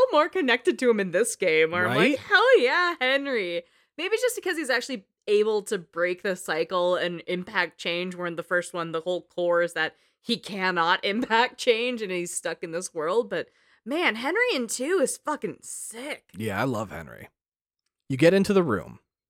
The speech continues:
Speaker 2: and you can see someone has written, "The End" on the wall ahead. There's a projector on a table, dead center between the two words.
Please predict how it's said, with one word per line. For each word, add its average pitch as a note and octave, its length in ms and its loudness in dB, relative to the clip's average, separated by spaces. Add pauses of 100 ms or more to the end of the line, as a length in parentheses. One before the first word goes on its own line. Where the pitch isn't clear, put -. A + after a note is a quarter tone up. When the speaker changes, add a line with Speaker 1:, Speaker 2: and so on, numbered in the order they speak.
(140)
Speaker 2:
and C#3+ 100 -2
you C3+ 60 0
can C3 100 0
see D#3 220 0
someone D#3 420 0
has D3 140 -2
written, F#2+ 400 -6 (300)
"The A#2+ 280 -2
End" - 420 -10 (120)
on G2+ 120 -4
the G2 60 -4
wall F2+ 300 -4
ahead. A1+ 340 -12 (1080)
There's C#3 160 0
a D3 40 4
projector C#3 600 0
on D#3+ 100 2
a E3 40 -2
table, G#2+ 520 -2 (400)
dead C3 220 0
center A2 360 -2
between G2+ 320 -6
the F#2+ 80 -8
two F#2+ 200 -8
words. C2 580 -6